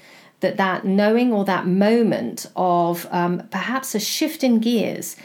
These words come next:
where, um, you felt like there was a, a sort of, like, you changed depth in terms of how you related to yourself or to life,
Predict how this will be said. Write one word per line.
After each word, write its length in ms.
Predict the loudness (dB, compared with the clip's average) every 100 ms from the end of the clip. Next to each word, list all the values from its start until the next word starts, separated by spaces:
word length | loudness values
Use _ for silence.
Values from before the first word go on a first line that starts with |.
| -20 -8
where, 600 | 0 2 4 4 2 0
um, 380 | 0 0 0 -2
you 240 | -2 -2 -2
felt 400 | -2 0 0 -2
like 280 | -2 -2 -2
there 80 |
was 200 | -2 0
a, 220 | 0 -2 -2
a 120 | -6
sort 240 | -4 -4
of, 160 | -4 -4
like, 360 | -4 -4 -4 -8
you 100 | -8
changed 920 | -6 -2 0 2 2 -2 -12 -10 -2
depth 580 | -2 -2 -8 -18 -18 -20 -18 -6
in 120 | -4
terms 380 | 0 0 0 0
of 100 | -4
how 280 | -2 0 2
you 180 | 0
related 540 | 0 0 0 -2 -6 -8
to 120 | -8
yourself 540 | -6 -4 -2 -2 -4
or 60 | -8
to 240 | -8 -6
life, 640 | -2 -2 -2 -6 -10 -12